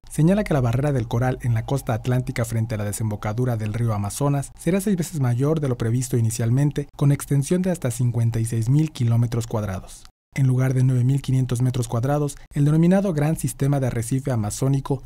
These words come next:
tendría en realidad cincuenta y seis mil kilómetros cuadrados y se habría documentado su presencia en profundidades de hasta doscientos veinte metros. Asimismo, el grupo de investigadores señala que el sistema de arrecife podría ser un gran corredor de biodiversidad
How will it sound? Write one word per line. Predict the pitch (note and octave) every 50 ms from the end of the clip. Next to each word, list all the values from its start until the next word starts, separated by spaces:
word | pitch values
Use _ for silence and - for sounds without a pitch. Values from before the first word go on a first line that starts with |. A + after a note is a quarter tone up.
| - -
tendría | - C#3 C#3 C#3+ D#3 F#3
en | G3
realidad | F#3+ F3 D3 C3 B2+ C#3+ D3+ C3
cincuenta | - - D#3 C3+ B2+ B2 B2 B2 A#2+ A#2 A#2+ A#2
y | A#2
seis | A2+ B2 A#2+ A2+ A#2
mil | C#3 D#3 E3 D#3+
kilómetros | - C3+ B2+ B2 C3 B2+ B2 - A#2+ -
cuadrados | - A2+ G#2+ A#2 B2+ C3+ C3 C#3 C#3 - -
y | - C3
se | -
habría | C#3 D#3+ F3+ F#3+
documentado | G3 F#3 D#3 C3 B2 A#2+ A2+ C3 C3+ C#3
su | C3 - A#2
presencia | - A2 G#2+ - - C#3+ D3 C#3+ - D#3 D3+ - -
en | C3+ B2
profundidades | - - A#2 - B2+ A#2+ A#2 A#2 A#2 C3+ C3+ C#3 D3 D3+ - -
de | D3 B2+ A#2 A2
hasta | G#2 - - A#2+ A2
doscientos | G2+ G2+ - - C3 C3 C3 B2+ - C3 B2+ A#2+
veinte | A2+ A2 G#2+ A2 A2+ - A2
metros. | A2 G#2 G2 - - - - - - - _ _ _ _ _ _ _ _ - -
Asimismo, | C3+ - B2+ A#2+ C3 C#3 C#3 C#3 C#3+ C#3 - - - _ -
el | D3 C#3+
grupo | D3 F#3 F#3 A3+
de | G#3+ G3
investigadores | D#3 B2+ - - B2 A#2+ B2 A#2+ C#3 D3+ D#3 D#3 -
señala | - - C#3 C#3 D3+ E3 F3 F#3+ F#3
que | F#3 D#3+
el | C3 A#2
sistema | - B2 - - C3+ D3 D3+
de | C#3 C3
arrecife | - A#2 A2+ - - D3 C#3+ - D#3 D3 - -
podría | - D3+ D3 E3 F#3+
ser | F#3 G#3 G3+
un | F#3+
gran | E3+ D3+ D3+ D#3
corredor | D#3 E3 C#3 B2+ B2 A#2+ C3+ C#3 D3
de | D3+ C3+
biodiversidad | B2+ A#2+ A2+ A#2 A2+ A2 A#2 - B2 A#2+ B2+ C#3 C#3+ -